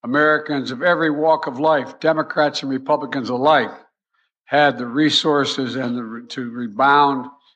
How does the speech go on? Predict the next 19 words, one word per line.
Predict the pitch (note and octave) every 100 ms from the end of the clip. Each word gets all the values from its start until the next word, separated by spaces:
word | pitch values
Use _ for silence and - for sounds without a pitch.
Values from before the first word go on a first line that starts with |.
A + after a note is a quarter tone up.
| _
and | C#3 A#2
resounding | A#2+ G#2+ C3 C#3+ D3 C3+ C3
united | B2 A#2+ A#2+ C3 C3+ A#2+
way | A#2 B2+ B2 A#2
to | A2+ B2 A#2+ B2 _
do, | - C3+ A#2+ G#2 - _ _
provide | - B2 C3 B2+ A#2+
unequivocal | D3 C3+ C3 - D#3+ B2+ - A#2+ _ _ _ C3+
and | C3
unbending | C3+ B2 G#2 D3 C#3 C3 B2
support | - A#2+ C#3 B2 -
for |
Ukraine. | A#2+ A2 - B2+ G#2+ G2+ _ _ _ _ _ _ _
Because | - A2+ F3 D#3+
we | F#3
understand | F#3 E3+ - F3+ F3 D#3
in | C#3+
our | C3+ B2+
bones | A2 D#3 D#3+ C3+ A2+ G2+